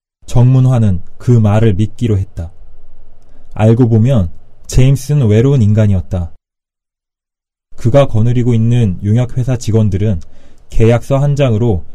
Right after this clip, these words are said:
엮어 있을 뿐이고 고려 행정사는 언제 등을 돌려 칼을 들이댈지 몰랐다. 제임스에겐 아무도 없었다.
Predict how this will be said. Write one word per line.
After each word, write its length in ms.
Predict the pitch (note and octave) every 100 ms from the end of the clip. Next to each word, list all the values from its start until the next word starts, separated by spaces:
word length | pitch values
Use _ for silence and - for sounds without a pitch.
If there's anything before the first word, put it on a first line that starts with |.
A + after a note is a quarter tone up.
| -
엮어 300 | G#2 G2+ C3+
있을 240 | A2+ - A2+
뿐이고 480 | - C3 G#2+ E2+ E2+ - - - - - - - - -
고려 300 | - A#2 C3+
행정사는 720 | C3 C3 C3+ B2+ A2 G2+ A2 E2+ - - -
언제 360 | G#2+ C3+ D3
등을 280 | - A#2 A#2+
돌려 400 | G2+ G2 G#2 E2 - -
칼을 320 | - - D#3+ B2+
들이댈지 580 | A2 A2+ A2+ G2+ -
몰랐다. 540 | G#2 F#2+ F2+ - E2 - - - - - - - - - - -
제임스에겐 680 | B2 C3 C#3 - C#3 C3+ C3
아무도 380 | G2 A2 A#2+ A2
없었다. 520 | - G#2 - E2+